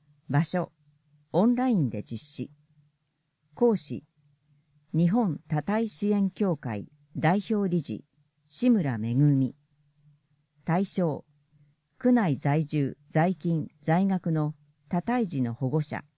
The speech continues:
多胎児家庭の育児支援者、ほか。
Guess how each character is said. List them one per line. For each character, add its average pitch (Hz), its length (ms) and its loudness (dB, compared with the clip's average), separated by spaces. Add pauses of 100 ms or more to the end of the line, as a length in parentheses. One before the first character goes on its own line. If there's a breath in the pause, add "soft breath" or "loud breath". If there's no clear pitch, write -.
(840)
多 165 120 0
胎 233 260 0
児 226 160 -6
家 226 220 -4
庭 160 180 0
の 117 220 -2
育 170 260 0
児 190 140 -2
支 180 140 -6
援 180 180 0
者、 - 300 -8 (200)
ほ 127 200 -6
か。 127 240 -8